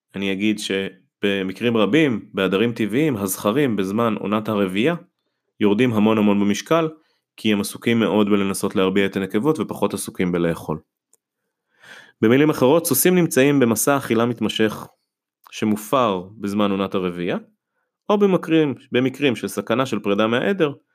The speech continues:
או במקרים שבהם יש איזשהו איום על חייהם. ומה לגבי תקשורת? איך סוסים מתקשרים זה עם זה, ואיך בעצם אנחנו יכולים להבין מה סוסים רוצים להגיד לנו?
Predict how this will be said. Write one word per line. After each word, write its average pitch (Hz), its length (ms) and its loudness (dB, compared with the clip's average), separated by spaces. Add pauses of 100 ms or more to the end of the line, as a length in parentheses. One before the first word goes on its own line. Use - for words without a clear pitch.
(240)
או 127 100 2
במקרים 107 560 0 (220)
שבהם 104 440 0
יש 104 160 -4
איזשהו 98 380 -4
איום 117 360 0 (240)
על 90 100 -6
חייהם. 76 420 -6 (1500)
ומה 160 140 4
לגבי 196 260 2
תקשורת? 180 560 0 (220)
איך 110 140 -2
סוסים - 300 2
מתקשרים 143 500 2
זה 127 100 4
עם 131 120 4
זה, 127 240 4
ואיך 98 260 0
בעצם 107 320 0
אנחנו 107 260 -2
יכולים 104 300 -2
להבין 104 380 0
מה 104 120 0
סוסים - 280 -6
רוצים 101 300 -2
להגיד 98 320 -2
לנו? 90 240 -6